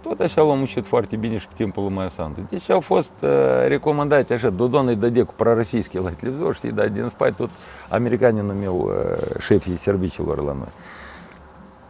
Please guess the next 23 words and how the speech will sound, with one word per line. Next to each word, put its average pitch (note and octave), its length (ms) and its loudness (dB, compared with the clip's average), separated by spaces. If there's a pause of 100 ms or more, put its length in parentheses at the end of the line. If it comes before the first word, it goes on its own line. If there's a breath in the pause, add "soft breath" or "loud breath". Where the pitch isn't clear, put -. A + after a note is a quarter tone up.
(420)
De A#2+ 100 8
asta E3 200 6
și A#2 80 0
v-am C3+ 120 4
spus, A2 400 0 (680)
lichidarea B2 440 6
sisului, A2+ 420 -4 (1400)
împreună B2+ 380 8
cu F#2 140 -2
C - 0 -
N A2+ 140 2
A-ul G#2 200 4
la F#2 80 4
pachet, A2 340 0
crearea A#2+ 400 4
unei G#2 240 2
structuri E3 540 0 (420 loud breath)
și - 80 -4
atunci D#3 300 2
dumneavoastră C3 720 2 (160)
o A#2 100 2
să - 140 -2
vedeți G2+ 420 0